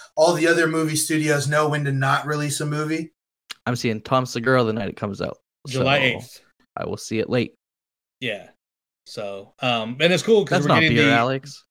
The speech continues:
Speaker 3: we're getting the Asgardians of the Galaxy in the movie. So
Speaker 2: Yeah. It looks
Speaker 3: <laughs> it's
Speaker 2: like we're gonna get a lot of Korg.
Speaker 3: Yeah, I'm
Speaker 2: Which I'm
Speaker 3: glad.
Speaker 2: happy about.
Speaker 3: Well, and one thing that, uh, I, I mentioned, if you go to Hasbro Plus on Instagram, they, they do a lot of the Black Series Star Wars figures, and they do the M C U figures. So they showed what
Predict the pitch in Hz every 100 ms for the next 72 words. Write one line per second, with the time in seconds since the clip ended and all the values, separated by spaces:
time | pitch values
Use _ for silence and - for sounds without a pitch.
0 | _ 151 135 151 147 139 131 143 123 139
1 | 135 131 123 127 123 123 117 131 123 120
2 | 117 127 135 _ _ _ _ - 120 110
3 | - 185 - 175 - _ _ _ - 127
4 | 135 135 131 127 123 120 120 113 - 110
5 | 101 - _ _ _ _ - 151 110 -
6 | - _ 139 156 143 143 127 98 98 101
7 | - _ _ _ 180 185 185 170 170 202
8 | 170 175 160 147 139 135 127 139 143 147
9 | 147 156 139 139 147 151 151 131 143 139
10 | 139 123 - 143 139 131 113 120 131 135
11 | 113 113 113 117 135 123 127 123 120 113
12 | 113 104 120 120 - 123 113 120 123 -
13 | 131 131 127 131 _ _ _ - 127 127
14 | 127 123 127 123 127 131 131 113 113 -
15 | 127 - 151 143 127 120 110